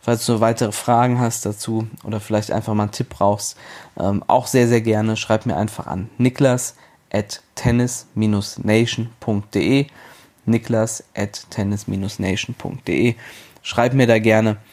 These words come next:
Und, ähm, wie gesagt, wenn da noch irgendwas ist oder du mir ein Feed-, Feedback geben möchtest zu der Folge oder Dinge vielleicht, die, ähm, dir ein bisschen klarer geworden sind oder eben Fragen, die du hast,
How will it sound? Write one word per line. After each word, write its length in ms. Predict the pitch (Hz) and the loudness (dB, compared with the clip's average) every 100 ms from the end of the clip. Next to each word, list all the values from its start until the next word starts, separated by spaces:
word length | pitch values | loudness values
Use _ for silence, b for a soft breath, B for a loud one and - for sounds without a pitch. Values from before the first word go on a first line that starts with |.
| B _ - | B _ 0
Und, 480 | 110 104 101 95 - | 2 2 2 0 -2
ähm, 360 | 95 90 95 | -2 0 0
wie 80 | 107 | 0
gesagt, 320 | 101 95 92 | 0 -2 0
wenn 120 | 107 | 2
da 80 | 110 | 2
noch 160 | 107 104 | 2 0
irgendwas 320 | 107 107 107 | 0 0 0
ist 220 | 131 - | -2 -2
oder 140 | 113 113 | 0 0
du 100 | 113 | 2
mir 120 | 113 | 0
ein 60 | |
Feed-, 300 | 110 123 - - | 0 -4 -6 -10
Feedback 380 | - 127 120 113 | -4 -2 0 0
geben 180 | 117 113 | 0 2
möchtest 320 | 110 - 113 | 0 -4 -8
zu 80 | - | -4
der 140 | 117 | -2
Folge 280 | - 131 131 | 2 2 2
oder 220 | 120 107 | 0 -2
Dinge 300 | 113 123 123 | 0 2 2
vielleicht, 480 | - 120 107 110 - | 0 2 2 0 -4
die, 180 | 117 113 B B B B B - | -4 -4 B B B B B -2
ähm, 440 | 110 107 107 104 - | 0 2 0 -2 -2
dir 220 | 120 113 | -2 -2
ein 140 | - 92 | -4 -6
bisschen 240 | 120 127 | -4 -4
klarer 340 | 117 131 135 135 | 2 4 4 4
geworden 400 | 127 123 123 117 | 2 2 2 2
sind 260 | 120 117 | 0 0
oder 280 | - 107 - | -2 -4 -2
eben 180 | 117 113 | -4 -6
Fragen, 460 | - 120 117 123 | -2 2 4 4
die 80 | 123 | 0
du 180 | 120 110 | -2 -2
hast, 340 | 127 120 - | -2 -2 -8